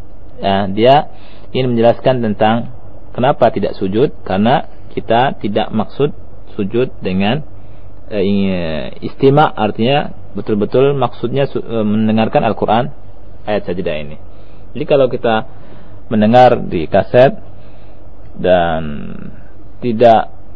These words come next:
eh, un-, hanya tidak maksud mendengarnya, maka tidak sujud. Tapi kalau maksudnya itu mendengar, betul-betul perhatikan,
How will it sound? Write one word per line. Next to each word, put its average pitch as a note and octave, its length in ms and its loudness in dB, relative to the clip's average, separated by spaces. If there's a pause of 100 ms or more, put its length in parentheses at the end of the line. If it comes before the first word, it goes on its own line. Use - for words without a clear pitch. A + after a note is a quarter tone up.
(300)
eh, G2+ 400 4 (160)
un-, A#2 160 0 (480)
hanya B2+ 640 6 (240)
tidak C3+ 240 6
maksud B2+ 320 4
mendengarnya, C3 800 6
maka A2 240 4
tidak A#2+ 320 2
sujud. F2 320 -4 (320)
Tapi D3 80 4
kalau C3 240 6
maksudnya A#2 480 2
itu G#2 160 -2
mendengar, A#2 560 4 (480)
betul-betul A#2+ 640 0
perhatikan, A2+ 640 -4